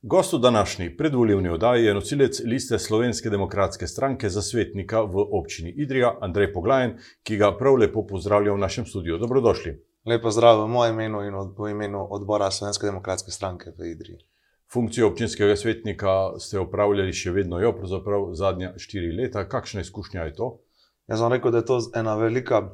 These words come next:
Speaker 2: taka pozitivna izkušnja. Mislim, da v teh štirih letih sem ogromno odnesel. Ehm, dejstvo je, da sem bil na to pozicijo nekako leta dva tisoč osemnajst izvoljen kot najmlajši v zgodovini Republike Slovenije. To je nekako bila izredna čast,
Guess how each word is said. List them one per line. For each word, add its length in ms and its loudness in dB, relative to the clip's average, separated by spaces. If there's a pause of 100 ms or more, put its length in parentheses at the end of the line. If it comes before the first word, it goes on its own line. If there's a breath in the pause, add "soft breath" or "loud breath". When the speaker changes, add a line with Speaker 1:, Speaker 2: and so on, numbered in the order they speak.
(120)
Speaker 2:
taka 280 -4
pozitivna 540 2
izkušnja. 520 0 (580 soft breath)
Mislim, 240 0
da 40 0
v 60 -4
teh 140 0
štirih 340 2
letih 240 0
sem 380 -2
ogromno 480 4
odnesel. 560 2 (680 soft breath)
Ehm, 520 6 (320)
dejstvo 380 8
je, 80 10
da 80 2
sem 220 0
bil 160 4
na 120 2
to 180 2
pozicijo 480 0
nekako 380 -2
leta 140 -2
dva 100 -2
tisoč 300 -2
osemnajst 500 -2
izvoljen 360 -2
kot 340 -6
najmlajši 540 2
v 60 -2
zgodovini 480 -2
Republike 460 -6
Slovenije. 560 -2 (800 soft breath)
To 80 6
je 60 4
nekako 420 4
bila 300 8
izredna 480 2
čast, 500 6